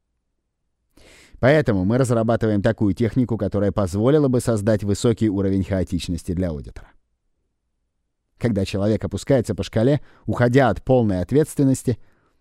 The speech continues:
он опускается до тона двадцать и ноль. Когда он достигает оптимального для себя уровня хаотичности,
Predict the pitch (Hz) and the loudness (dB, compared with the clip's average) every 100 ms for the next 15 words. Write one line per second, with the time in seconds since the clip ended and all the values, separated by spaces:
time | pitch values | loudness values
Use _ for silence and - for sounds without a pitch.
0 | - 127 127 123 - 123 92 92 107 120 | -2 2 2 0 2 2 2 0 0 0
1 | 98 90 110 95 87 92 123 180 - _ | 0 0 0 -2 -6 -2 0 0 -4 _
2 | _ _ _ _ - 143 131 110 101 113 | _ _ _ _ 0 2 4 2 0 -2
3 | 139 131 104 95 - 120 127 127 101 92 | 0 2 2 0 -2 2 4 4 2 0
4 | 90 92 110 107 - 123 95 82 82 101 | -2 -4 -2 -2 0 -2 0 -4 -4 -4
5 | 98 92 - - - | -4 -6 -10 -14 -16